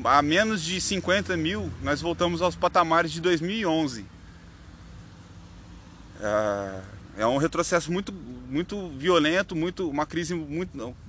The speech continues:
que vai ter um agravante muito complexo na, no, no sistema como um todo.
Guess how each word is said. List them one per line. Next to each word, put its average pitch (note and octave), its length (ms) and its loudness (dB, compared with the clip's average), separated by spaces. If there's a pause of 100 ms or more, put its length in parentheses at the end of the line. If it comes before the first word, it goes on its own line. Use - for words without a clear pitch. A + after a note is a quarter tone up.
que C#3 120 -12 (100)
vai C#3+ 260 6
ter E3+ 140 -4
um E3+ 80 4
agravante D#3+ 540 2
muito F3+ 200 -4
complexo E3 600 2
na, C#3+ 480 0
no, C3+ 220 -4
no C3+ 220 -6
sistema C#3 440 0
como D3 200 -2
um D#3 60 -2
todo. F#3 420 0